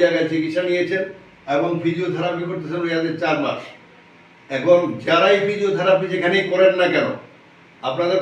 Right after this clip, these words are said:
প্রত্যেকের উদ্দেশ্যে আমি বলতে চাই, প্রত্যেককেই মেসেজ দিতে চাই যে এই রুগীরা যখন স্ট্রোক করে আপনার কাছে যায়, সাথে সাথে এখানে একটা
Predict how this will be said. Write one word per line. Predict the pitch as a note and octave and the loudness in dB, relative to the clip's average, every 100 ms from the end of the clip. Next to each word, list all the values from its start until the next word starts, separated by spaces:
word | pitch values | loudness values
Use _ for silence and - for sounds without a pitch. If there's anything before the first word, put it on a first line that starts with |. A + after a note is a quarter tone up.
| - | -2
প্রত্যেকের | F#3+ - G#3 G3+ F#3+ | -4 0 2 4 2
উদ্দেশ্যে | E3 F#3 F3+ F3 | 0 0 2 2
আমি | E3 | 2
বলতে | D#3 C#3+ A#2+ | -2 -4 -2
চাই, | C3 B2 - - - E3+ | 0 -2 -6 -16 -10 -6
প্রত্যেককেই | E3+ - F#3+ - F#3 E3+ D3+ | -6 -4 -6 -4 -2 0 0
মেসেজ | E3 F#3 E3 | -2 -2 -2
দিতে | C#3+ A#2+ | -4 -4
চাই | B2+ C3 - - - - - C3+ | -4 -4 -6 -16 -20 -20 -14 -4
যে | E3 | 2
এই | E3+ E3+ | 2 4
রুগীরা | E3+ F3 F#3 F#3 | 2 2 0 0
যখন | D#3+ E3 | -4 -6
স্ট্রোক | - F#3+ G3 F#3+ | -8 -8 -6 -4
করে | F#3 E3+ | -2 -2
আপনার | E3+ D#3 | -2 -6
কাছে | D#3 - D#3 | -4 -2 2
যায়, | C#3 - - - - - | 2 0 -6 -16 -20 -8
সাথে | D3+ E3 E3+ | -4 -2 -2
সাথে | E3+ F#3 | -2 -2
এখানে | E3+ E3+ | -2 -2
একটা | E3+ E3 | -4 -4